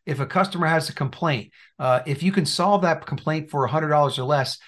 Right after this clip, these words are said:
then you go solve it. If it's a hundred dollars or more, no, then you get with the supervisor, right? You,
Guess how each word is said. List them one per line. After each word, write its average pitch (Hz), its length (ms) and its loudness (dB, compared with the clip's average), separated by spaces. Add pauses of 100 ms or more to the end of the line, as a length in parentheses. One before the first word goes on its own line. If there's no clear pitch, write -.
(140)
then 139 160 0
you 156 140 2
go 143 160 2
solve 127 360 0
it. 98 100 -18
If 120 100 -8
it's 127 100 -12
a 127 60 -4
hundred 143 180 0
dollars 139 220 0
or 139 60 0
more, 202 260 2
no, 208 180 0
then 170 180 -4
you 165 60 -4
get 156 160 -4
with 147 120 -4
the 139 60 -6
supervisor, 107 600 -6
right? 127 120 -6
You, 147 200 -4